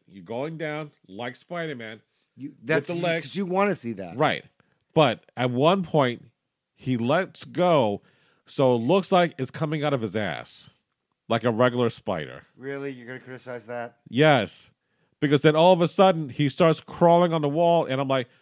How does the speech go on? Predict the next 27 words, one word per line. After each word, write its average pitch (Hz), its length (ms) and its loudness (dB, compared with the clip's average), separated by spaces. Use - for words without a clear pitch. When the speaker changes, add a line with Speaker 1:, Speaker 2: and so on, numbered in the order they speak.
Speaker 1:
"That's 220 260 -4
like 208 160 2
the 175 80 0
fucking 180 540 0
T 190 200 0
V 190 240 0
series 160 440 4
that 147 100 4
we 139 100 2
saw 165 220 4
in 156 80 2
the 131 80 0
seventies 117 880 0
that 127 140 -2
I'm, 127 140 -2
like, 123 220 -2
not 123 180 -2
happy 101 280 -8
with." 69 200 -16
Speaker 2:
I'm 113 180 -12
sorry. 85 480 -14
I'm 135 300 -8
not 131 320 -8
gonna 110 160 -12
give 98 200 -12
you 95 160 -14
that. 87 260 -12